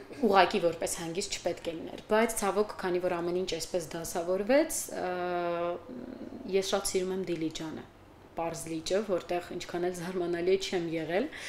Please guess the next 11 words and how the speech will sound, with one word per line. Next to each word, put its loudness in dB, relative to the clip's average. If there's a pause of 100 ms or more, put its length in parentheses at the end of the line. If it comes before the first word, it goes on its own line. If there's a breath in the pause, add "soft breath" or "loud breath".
(160 loud breath)
ու 4
հիմա 2
մինչև 0
օգոստոսի -2
վերջ 0
պատրաստվում -4
եմ -2
այնտեղ -4
մեկ -4
օր -4
անցկացնել, -2